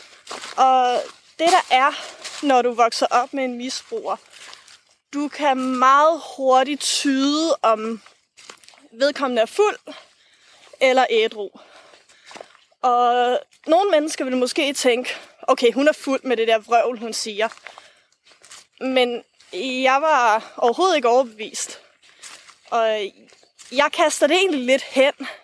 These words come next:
øh, til at starte med. Og så, øh, da vi når op ad eftermiddagen, og jeg ved, min moster har fri fra arbejde, så ringer jeg til hende og spørger, om hun havde snakket med min mor inden for de seneste par dage.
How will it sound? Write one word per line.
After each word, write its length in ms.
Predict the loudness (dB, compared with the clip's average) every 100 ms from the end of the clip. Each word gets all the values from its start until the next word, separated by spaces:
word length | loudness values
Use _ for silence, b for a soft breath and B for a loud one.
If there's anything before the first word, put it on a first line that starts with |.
| B B 0
øh, 500 | 2 4 2 0 -2
til 120 | -2
at 80 | -2
starte 380 | -2 -2 -2 -2
med. 180 | -4 -4 B B B B B B B
Og 180 | -2 -2
så, 600 | -2 0 2 2 2 4
øh, 480 | 2 0 -4 -6 -10 B B B _ B B B B B _
da 80 | 0
vi 100 | 2
når 80 | 4
op 200 | 4 4
ad 60 | 4
eftermiddagen, 640 | 2 2 0 2 2 2
og 60 | 0
jeg 100 | 0
ved, 120 | -2
min 180 | -2 0
moster 360 | 2 2 0
har 100 | -2
fri 220 | -2 -4 -4
fra 160 | -4 -2
arbejde, 540 | -2 0 0 -2 -4
så 160 | -4 0
ringer 360 | 2 2 2 0
jeg 100 | 0
til 260 | -4 -4
hende 460 | -2 -2 -2 -4 -8 _
og 520 | 0 2 0 -4 -8
spørger, 520 | -10 -4 2 2 2 0 -6 B B B B B _ _ _ -4
om 120 | 0 2
hun 100 | 2
havde 120 | 2
snakket 300 | 2 0 0
med 80 | -4
min 140 | -2
mor 240 | 2 4 4
inden 140 | 0
for 60 | -4
de 100 | 0
seneste 400 | 2 2 -2 -4
par 120 | -2
dage. 300 | -2 -2